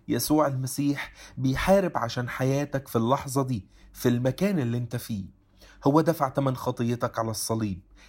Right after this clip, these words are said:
انت دلوقتي في نص مرحلة شد الحبل اللي بتعتمد عليها أبديتك. إبليس بيحاول يخليك في طريقه علشان يقتلك، ويسوع بيدعوك إنك تسلم نفسك ليه فيقدر يديك حياة. هما مش هيقرروا إذا كنت هتروح السما ولا النار،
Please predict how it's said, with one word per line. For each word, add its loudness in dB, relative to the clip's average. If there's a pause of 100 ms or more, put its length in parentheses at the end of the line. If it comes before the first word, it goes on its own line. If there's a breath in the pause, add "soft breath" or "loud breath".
(120 soft breath)
انت 2
دلوقتي 2
في -8
نص -2
مرحلة -2
شد -2
الحبل 0 (300 loud breath)
اللي 4
بتعتمد 0
عليها -2
أبديتك. -4 (480 loud breath)
إبليس -2
بيحاول 0
يخليك -2
في -6
طريقه 0
علشان 0
يقتلك، 0 (300 loud breath)
ويسوع 4
بيدعوك -2
إنك -6
تسلم 2
نفسك -4
ليه 0 (240 soft breath)
فيقدر 4
يديك -4
حياة. 0 (680 soft breath)
هما 4
مش -4
هيقرروا 2
إذا -4
كنت -4
هتروح -4
السما -2
ولا 0
النار، 2